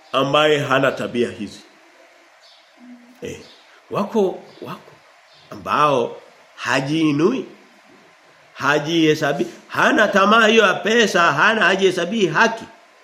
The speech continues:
Eh? Wako wanaoenda katika mfano anaofundisha Paulo kwa mfano.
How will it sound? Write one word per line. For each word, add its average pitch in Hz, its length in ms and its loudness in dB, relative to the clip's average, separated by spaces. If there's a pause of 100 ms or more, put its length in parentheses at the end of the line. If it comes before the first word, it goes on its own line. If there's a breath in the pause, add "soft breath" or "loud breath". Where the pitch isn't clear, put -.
(380)
Eh? 113 320 -2 (680 loud breath)
Wako 220 260 4
wanaoenda 220 480 4
katika 196 340 2
mfano 196 320 4
anaofundisha 196 560 2
Paulo 214 400 2
kwa 101 160 -10
mfano. - 160 -20